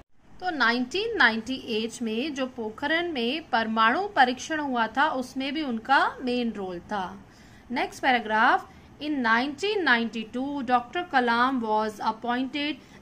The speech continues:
as the scientific advisor in the defense ministry। तो नाइनटीन नाइंटी टू में डॉक्टर कलाम को वैज्ञानिक सलाहकार के रूप में रक्षा मंत्रालय में अपॉइंट किया गया।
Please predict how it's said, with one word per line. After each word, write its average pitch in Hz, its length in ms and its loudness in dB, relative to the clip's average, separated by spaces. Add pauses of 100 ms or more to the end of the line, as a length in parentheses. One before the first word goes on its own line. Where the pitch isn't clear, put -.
(120)
as 349 180 6
the 330 60 -6
scientific 349 1160 -2
advisor 220 920 -2
in 247 60 -2 (100)
the - 0 -
defense 233 1000 -4
ministry। 196 640 -4 (400)
तो 302 60 -12
नाइनटीन 302 540 0
नाइंटी 285 340 0
टू 285 260 -6
में 294 360 -4
डॉक्टर 262 340 -4
कलाम 254 500 2
को 349 480 -2 (500)
वैज्ञानिक 254 760 2
सलाहकार 262 840 2
के 285 120 -2
रूप 269 260 -6
में 277 320 -2 (300)
रक्षा 269 520 2
मंत्रालय 233 680 0
में 349 300 -2 (320)
अपॉइंट 269 600 0
किया 214 220 0
गया। 180 460 -6